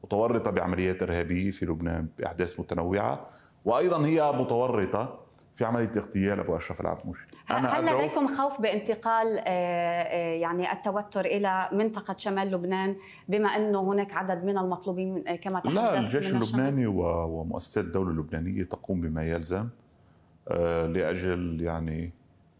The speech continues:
Speaker 1: آه، متابعة هذه المسألة، وهي مسألة متعلقة ب-، بتصورات
Speaker 2: هل هناك
Speaker 1: الجيش
Speaker 2: مدة
Speaker 1: وقرار الجيش.
Speaker 2: زمنية محددة دكتور ل-، لإنهاء
Speaker 1: نعم،
Speaker 2: الوضع؟
Speaker 1: نحن بالنسبة لنا ما فينا نحط يوم محدد، ولكن المهلة قصيرة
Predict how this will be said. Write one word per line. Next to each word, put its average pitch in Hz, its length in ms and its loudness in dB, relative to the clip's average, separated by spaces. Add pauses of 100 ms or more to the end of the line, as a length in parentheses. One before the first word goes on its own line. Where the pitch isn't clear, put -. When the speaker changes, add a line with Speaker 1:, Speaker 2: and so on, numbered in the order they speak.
(120)
Speaker 1:
آه، 80 160 0
متابعة 87 640 0
هذه 80 120 0
المسألة، 82 560 0
وهي 120 240 0
مسألة 110 340 -2
متعلقة 90 560 0
ب-، 78 80 -6
بتصورات 82 840 -4
Speaker 2:
هل 254 60 0
هناك 269 140 2
Speaker 1:
الجيش 262 160 -2
Speaker 2:
مدة 247 120 2
Speaker 1:
وقرار 226 180 2
الجيش. 208 200 2
Speaker 2:
زمنية 214 120 -2
محددة 190 440 -2
دكتور 180 360 -6
ل-، 170 480 -6 (320)
لإنهاء 180 380 -2 (120)
Speaker 1:
نعم، 110 440 4
Speaker 2:
الوضع؟ 101 120 2
Speaker 1:
نحن 107 300 2
بالنسبة 98 340 0
لنا 101 360 2
ما 98 100 0
فينا 101 260 -2
نحط - 420 -6
يوم 95 240 2
محدد، 80 520 -4 (600)
ولكن 107 580 0
المهلة 98 460 0
قصيرة - 520 -6